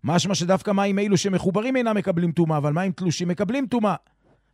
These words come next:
ולא כדברי רב שאין למשקים טומאה מן התורה כלל.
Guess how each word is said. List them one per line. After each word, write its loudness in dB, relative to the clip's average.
ולא 4
כדברי 0
רב 0
שאין -4
למשקים -2
טומאה 0
מן 0
התורה 2
כלל. 2